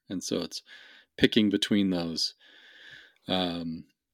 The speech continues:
and, you know, maybe this is a different topic, but since we're on it, let's, let's talk about it. Like, what do you think, um, is a good, um, way to kind of prioritize the things in your life? What if, what works for you, or what are,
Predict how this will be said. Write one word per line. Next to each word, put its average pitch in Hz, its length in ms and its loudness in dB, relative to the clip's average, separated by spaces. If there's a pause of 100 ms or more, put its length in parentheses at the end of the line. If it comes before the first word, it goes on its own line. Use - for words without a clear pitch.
(540)
and, 98 180 -2
you 95 80 -2
know, 98 60 -4
maybe 110 180 4
this 104 200 2
is 104 60 2
a 98 40 2
different 120 300 4
topic, 113 340 2
but 107 100 -2
since - 220 -2
we're 101 140 4
on 104 160 4
it, - 80 0
let's, - 320 -6
let's 95 140 -4
talk 110 300 0
about 92 180 -2
it. - 60 -2
Like, - 180 -6
what 113 140 6
do 123 60 4
you 123 120 8
think, 104 380 0 (360)
um, 85 480 -6
is 98 120 -4
a 101 60 0
good, 95 480 -2 (640)
um, 90 440 -8 (200)
way 107 240 4 (140)
to 95 340 -2
kind 101 200 -4
of - 60 -6
prioritize 98 840 0 (100)
the 208 240 -6
things 95 300 -2
in 92 80 -4
your 85 120 -4
life? 80 260 -6
What 104 140 2
if, 98 120 2
what 107 260 -2
works 107 240 0
for - 120 0
you, 104 380 4
or 87 240 -6 (560)
what 95 160 2
are, 95 140 4